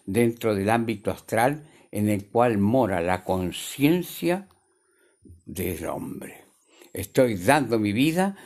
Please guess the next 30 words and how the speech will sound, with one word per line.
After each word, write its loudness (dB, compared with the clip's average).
para 4
liberar 2
la 0
energía 0
aprisionada 0
dentro 0
de -2
los -2
pensamientos -2
y -2
formas 2
que -4
conforman 2
el 0
ani-, 0
el -2
ámbito -4
astral. -10
¿Saben 2
ustedes 0
durante 4
cuántos 2
e 2
incontables 2
centurias 2
los -4
ángeles 0
del 0
rayo 2
azul, -2